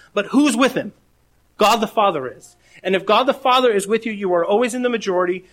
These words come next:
and you are always in the right. Jesus doesn't fear men with swords or clubs. He doesn't fear Satan armed with death. He fears nothing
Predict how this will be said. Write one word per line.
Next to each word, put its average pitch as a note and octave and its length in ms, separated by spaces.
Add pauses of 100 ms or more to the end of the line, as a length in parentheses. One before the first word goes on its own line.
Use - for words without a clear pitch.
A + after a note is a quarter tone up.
(120)
and F#3 100
you F#3 100
are F#3+ 100
always F#3 380
in F3 120
the E3 80
right. D#3 300 (1800)
Jesus A#3+ 360
doesn't A3 300
fear A3+ 200
men G#3 180
with E3+ 100
swords A#3 380
or D#3+ 60
clubs. A3+ 500 (200)
He A3 80
doesn't G3+ 360
fear B3 280
Satan A#3+ 720
armed F#3+ 280
with E3+ 220
death. A#3+ 300 (180)
He G#3 120
fears B3+ 600
nothing A3 460